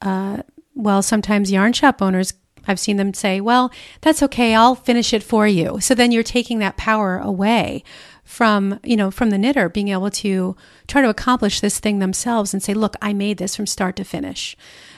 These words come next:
You know, so I think that's a really, really necessary thing that we need to bring to, uh, you know, to knitters. And it's something that I try to do a lot in creative knitting, you know, and, you know, trying to make the magazine, like, this go-to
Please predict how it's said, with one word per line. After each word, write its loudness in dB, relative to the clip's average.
You -4
know, -2
so 0
I 0
think -2
that's 0
a -4
really, -2
really 2
necessary -4
thing -4
that -4
we 0
need 0
to -2
bring 0
to, 4
uh, 0
you 2
know, 6
to 4
knitters. 4
And 4
it's 0
something 6
that 4
I 4
try 0
to 2
do 2
a 4
lot 2
in 0
creative 4
knitting, 0
you 2
know, 6
and, 4
you 0
know, 0
trying 4
to 4
make 2
the -2
magazine, 0
like, -4
this 0
go-to -2